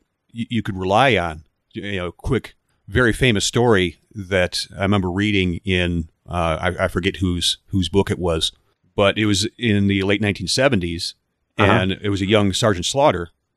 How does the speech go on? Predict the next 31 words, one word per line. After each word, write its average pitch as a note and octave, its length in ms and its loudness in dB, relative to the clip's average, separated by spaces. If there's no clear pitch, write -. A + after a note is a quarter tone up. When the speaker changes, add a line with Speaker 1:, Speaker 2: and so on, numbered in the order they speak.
Speaker 1:
coming G2+ 280 0
in G2+ 160 2
to G2+ 180 0
work G2 320 0
for, F#2+ 560 -2
uh, F#2+ 140 -2
Vince F#2+ 200 -2
Senior, D#3+ 380 2
you F2+ 100 -8
know, E2+ 80 -8
for, F2+ 420 -8
uh, - 40 4
Speaker 2:
Mm-hmm. - 340 6
Speaker 1:
Vin-, G#2 200 -8
Vincent G2+ 280 -6
J. D3+ 160 4
McMahon, F#2 340 -2
Vince - 180 -8
McMahon's F2+ 300 -4
father. A#2 360 -2
And A2 460 2
if A2+ 120 -2
I'm A2+ 140 2
remembering E3 360 4
the D#3 60 4
story D3 340 4
right, F2 420 -4
his A2+ 300 2
opponent, C#3 640 0
Sarge's A#2 400 0
opponent, A#2 400 2